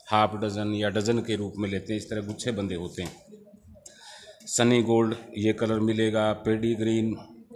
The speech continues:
Royal blue, pink, purple, every color born out of the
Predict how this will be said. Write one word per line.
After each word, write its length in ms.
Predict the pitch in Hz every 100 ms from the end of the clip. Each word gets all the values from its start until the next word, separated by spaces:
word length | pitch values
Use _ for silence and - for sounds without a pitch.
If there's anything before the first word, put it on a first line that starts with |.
| -
Royal 380 | 95 98 113 120
blue, 560 | 113 113 117 117 110 - 123
pink, 420 | 127 127 117 104
purple, 720 | - 120 - 123 120 117 - 127
every 340 | 143 156 165 160 131
color 260 | 123 117
born 240 | 110 113 117 110
out 200 | 107 107 110
of 100 | 98 98
the 160 | 92